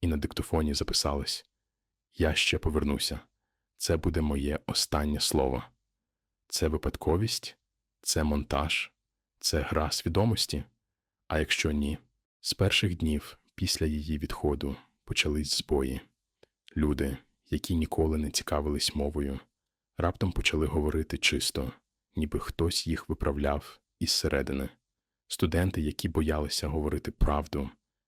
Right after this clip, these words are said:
почали читати вголос. Солдати на передовій перед боєм бачили жінку в чорному з книгою в руках. А найстрашніше: п'ятеро дітей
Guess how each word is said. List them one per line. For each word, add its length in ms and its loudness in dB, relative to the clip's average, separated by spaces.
почали 320 0
читати 400 -2
вголос. 580 -2
Солдати 540 0
на 80 0
передовій 580 0
перед 260 -2
боєм 380 0
бачили 440 -2
жінку 360 -2
в 80 -10
чорному 540 -2
з 120 -4
книгою 400 -2
в 60 -10
руках. 500 -4
А 120 -2
найстрашніше: 880 0
п'ятеро 440 0
дітей 500 -2